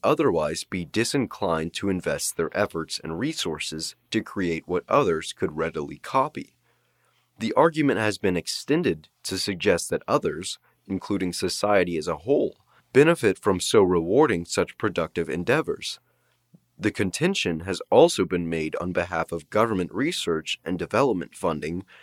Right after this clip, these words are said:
that makes it more beneficial to corporate interests who would otherwise have to fund their own efforts in such diverse fields as medicine, aeronautics, space exploration, military weaponry, and other scientific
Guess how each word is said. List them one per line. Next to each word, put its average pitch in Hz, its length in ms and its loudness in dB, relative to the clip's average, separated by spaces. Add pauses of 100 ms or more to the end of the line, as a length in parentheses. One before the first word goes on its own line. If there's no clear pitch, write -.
(160)
that 107 160 4
makes 127 260 0
it 104 80 2
more 135 260 0
beneficial 139 680 0
to - 100 -12
corporate - 480 0
interests - 720 -6 (200)
who 113 120 -4
would 104 260 2
otherwise 90 680 4
have 107 200 2
to 92 140 0
fund 104 280 2
their 85 220 2
own 151 300 0
efforts - 640 -6 (100)
in 92 120 -4
such - 360 -2
diverse 98 520 0
fields 92 600 -2
as 85 160 -4
medicine, 90 640 -4 (100)
aeronautics, 87 840 -2 (100)
space - 480 -2
exploration, 78 920 -4 (380)
military 127 640 4
weaponry, 85 640 0 (260)
and 95 220 -2
other 135 240 4
scientific 113 800 -2